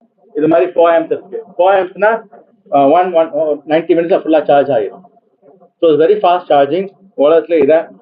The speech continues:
ஃபாஸ்டஸ்ட் சார்ஜர் நாங்க பெருமையா சொல்றோம். ஏன்னா இது competes with Qualcomm. Qualcomm வந்து, ஆ, they are the leading in, ஆ, phone charging இப்போதைக்கு. ஆனா அவங்களுக்கு என்ன இல்லைன்னா சோலார் சார்ஜிங்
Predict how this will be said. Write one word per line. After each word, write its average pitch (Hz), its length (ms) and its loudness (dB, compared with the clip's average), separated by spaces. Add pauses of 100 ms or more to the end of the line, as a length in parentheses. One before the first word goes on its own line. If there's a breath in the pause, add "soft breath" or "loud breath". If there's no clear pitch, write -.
ஃபாஸ்டஸ்ட் 147 420 -2
சார்ஜர் 139 380 2 (220)
நாங்க 135 320 0
பெருமையா 131 240 2
சொல்றோம். 123 340 -4 (920)
ஏன்னா 139 340 0
இது 123 240 0
competes 156 300 0
with 139 220 -2
Qualcomm. 143 520 0
Qualcomm 147 320 0
வந்து, 156 400 2 (360)
ஆ, 120 160 2
they 117 120 0
are 151 160 2
the 131 60 -2
leading 143 560 -2
in, 139 240 -2
ஆ, 117 240 0
phone 156 180 2
charging 123 360 -2 (760)
இப்போதைக்கு. 131 500 -2 (360)
ஆனா 160 240 0
அவங்களுக்கு 139 360 0
என்ன 180 160 2
இல்லைன்னா 165 560 0 (760)
சோலார் 160 340 2
சார்ஜிங் 147 360 0